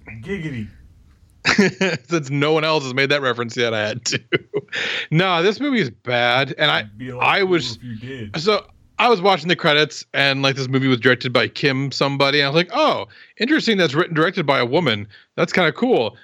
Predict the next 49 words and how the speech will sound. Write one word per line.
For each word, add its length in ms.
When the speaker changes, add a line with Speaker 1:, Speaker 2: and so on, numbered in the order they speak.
Speaker 2:
And 140
then 80
I 60
went 160
and 80
looked 160
at 60
the 80
trivia. 360
Oh, 120
no, 80
no, 180
Kim 320
is 160
a 60
dude. 480
Kim 280
also 360
wrote 420
the 120
first 500
Texas 340
Chainsaw 500
Massacre 540
movie, 480
and 120
how 220
you 200
get 260
from 200
writing 420
that 300
movie 280
to 120
writing 320
this 240
movie, 420
I 160
have 160
no 280
fucking 400
clue, 400
because 640
they 180
are 200
very 800
different 460
movies. 440
Like, 180